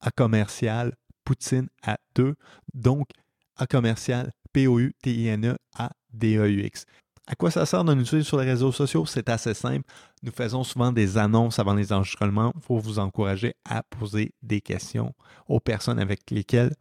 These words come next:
nous allons discuter. Si vous voulez nous contacter encore plus directement, vous avez tout simplement à envoyer un email ou courriel, on va essayer de bien parler le français,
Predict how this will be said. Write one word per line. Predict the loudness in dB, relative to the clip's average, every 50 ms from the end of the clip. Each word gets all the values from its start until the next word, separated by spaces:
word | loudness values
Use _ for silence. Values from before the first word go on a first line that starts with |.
| _ _ -6
nous | -2 -2 0 2
allons | 2 2 2 2 0 0 _ -12 -20 -20 -20 -20 -20 _ -10
discuter. | -6 0 2 2 2 2 -2 -4 -6 -6 -4 -2 -4 -4 -6 _ _ -20 -20 -20 -18 -6
Si | 2 2 2
vous | 4
voulez | 6 6 6 6 6
nous | 4 2
contacter | 2 2 2 2 2 0 0 0 -2 -2 -4 -4
encore | -6 -6 -4 -4 -4 -4 -4 -4 -8 _ -2
plus | 2 2 2
directement, | 4 4 4 4 4 4 4 4 6 6 6 4 4
vous | 4 4 2
avez | 4 4 2
tout | 0 0 2
simplement | 2 2 4 4 2 2 2 2 0 -2
à | -2 -4 -4 -4 -2 -4
envoyer | -2 0 2 2 2 2 0 -2 -4 -6 _ _ -4 0
un | 0 0 0
email | 0 -2 0 0 0 0 0 -2 -4 -6 -4
ou | -4 -4
courriel, | -4 -2 -6 -6 -6 -6 -8 -8 -6 -6 -8 -8 -10 _ _ _ _ -14
on | -12 -10
va | -8 -8 -8
essayer | -8 -8 -10 -10 -8
de | -8 -8
bien | -8 -8 -8
parler | -8 -8 -8 -6 -6
le | -6 -6
français, | -4 -2 -2 -2 0 2 0 0